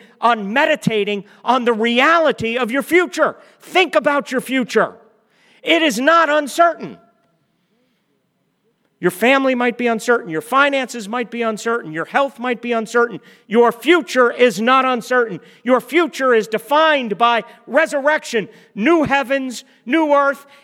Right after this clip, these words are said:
God will not abandon you to the grave.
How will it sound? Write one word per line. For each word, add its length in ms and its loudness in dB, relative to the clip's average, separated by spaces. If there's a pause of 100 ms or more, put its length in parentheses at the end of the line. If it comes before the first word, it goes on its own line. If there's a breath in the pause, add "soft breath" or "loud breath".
(120)
God 360 0
will 200 0
not 260 2
abandon 600 -2
you 160 0
to 160 0
the 100 0
grave. 920 0